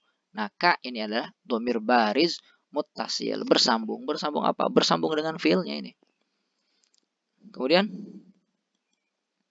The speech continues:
yang munfasil contohnya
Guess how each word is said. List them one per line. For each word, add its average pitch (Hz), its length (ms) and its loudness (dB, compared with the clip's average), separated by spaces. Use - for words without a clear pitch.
yang 131 240 6
munfasil 156 560 4
contohnya 143 560 2